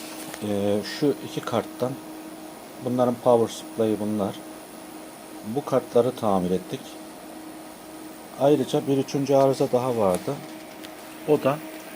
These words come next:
e, şu üstteki fan zor dönüyordu. O da voltajın çökertmesine neden oluyordu.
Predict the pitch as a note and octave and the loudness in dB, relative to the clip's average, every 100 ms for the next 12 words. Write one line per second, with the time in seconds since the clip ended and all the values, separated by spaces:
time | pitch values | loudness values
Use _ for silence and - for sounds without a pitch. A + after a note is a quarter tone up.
0 | - - - - - A#2 A2 G2+ G2+ - | -14 -14 -14 -14 -8 -4 -2 -2 -2 -6
1 | - - - C3 - C3 D3+ - - B2 | -6 -6 -6 -4 -4 -2 -4 -4 2 2
2 | G2+ - - - - - - - - - | 2 -4 -12 -14 -14 -14 -14 -14 -14 -14
3 | - - - - - - - - - - | -14 -14 -14 -14 -14 -14 -14 -16 -14 0
4 | A2+ C3+ A#2 G#2 F2 F2 E2 D#2+ B2+ C3+ | 4 4 2 -2 0 -2 -4 -4 -8 -8
5 | - - - - C3 C3+ B2 B2 A#2+ B2+ | -12 -14 -8 -6 0 0 2 -2 -2 -4
6 | A#2+ C#3 - D#3+ - A#2+ - A#2+ - B2+ | -6 -8 -6 -6 -4 -4 -2 -4 -2 -2
7 | A#2 F#2+ F#2 F2+ E2+ E2+ E2+ - | -2 -2 -2 -2 -4 -4 -6 -6